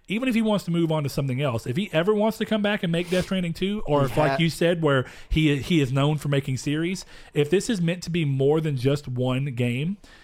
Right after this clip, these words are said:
Speaker 1: then he's gonna have to stick with Sony realistically to get it going anyway. Um,
Speaker 2: Yeah.
Speaker 1: so at that point, yeah, it's easy to think that this will keep going, but I guess I, I am still curious.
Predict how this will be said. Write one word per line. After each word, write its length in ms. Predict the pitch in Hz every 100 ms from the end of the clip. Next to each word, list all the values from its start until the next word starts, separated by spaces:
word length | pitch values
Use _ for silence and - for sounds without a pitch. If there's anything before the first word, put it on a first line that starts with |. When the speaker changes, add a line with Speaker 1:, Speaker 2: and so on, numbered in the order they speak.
| _ _ -
Speaker 1:
then 140 | 143
he's 160 | 139 156
gonna 220 | 151 160
have 160 | 143 143
to 80 | 139
stick 240 | - -
with 100 | 123
Sony 300 | - 131 127 120
realistically 560 | 120 117 120 117 117
to 80 | 110
get 140 | 110 110
it 60 |
going 320 | 110 113 110 -
anyway. 500 | 254 156 107 98 117 - - - -
Um, 420 | 135 127 117 117 - -
Speaker 2:
Yeah. 180 | 165 330
Speaker 1:
so 140 | 190
at 140 | 160 190
that 180 | 185 175
point, 380 | 220 226 160
yeah, 320 | 160 208 139 135
it's 240 | 139 160 - -
easy 300 | 214 196 185
to 80 |
think 240 | 151 196 175
that 100 | -
this 140 | 175
will 80 | 156
keep 180 | 170 147
going, 320 | 190 165 131
but 260 | 123 120 - _ _ _ -
I 80 | 156
guess 200 | 220 220
I, 260 | 180 175 - -
I 120 | 190
am 280 | 185 165 156
still 520 | - 247 226 165 139 - _ -
curious. 760 | - - 208 196 127 113 117